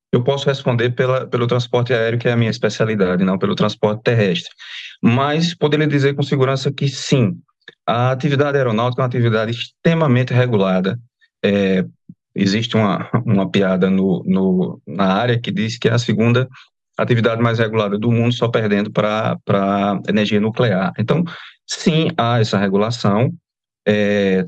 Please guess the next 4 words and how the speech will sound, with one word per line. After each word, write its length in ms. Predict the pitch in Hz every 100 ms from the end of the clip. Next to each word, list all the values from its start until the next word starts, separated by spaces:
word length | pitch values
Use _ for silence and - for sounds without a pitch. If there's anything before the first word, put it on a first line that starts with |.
| -
tanto 460 | 135 135 131 101
nacional 680 | 98 104 107 113 98 92 92
quanto 380 | 85 120 120 95
internacional, 920 | 92 92 92 92 - 101 90 90 117